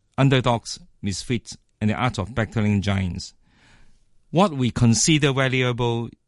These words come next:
in our world arises out of lopsided conflicts because of the act of facing overwhelming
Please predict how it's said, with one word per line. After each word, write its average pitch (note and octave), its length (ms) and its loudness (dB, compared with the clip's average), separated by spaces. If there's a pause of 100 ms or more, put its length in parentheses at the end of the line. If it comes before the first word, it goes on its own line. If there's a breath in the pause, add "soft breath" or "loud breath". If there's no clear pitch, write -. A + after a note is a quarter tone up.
(180)
in G2+ 140 -2
our G2 140 -2
world A2+ 320 0
arises G2+ 600 -2
out A#2 140 -2
of F#2 260 -8
lopsided B2 600 -2
conflicts A#2 540 -2 (180)
because G#2 320 -8
of F#2 140 -6
the - 140 -6
act B2 220 0
of G2 140 -4
facing A2+ 520 0
overwhelming G#2 600 2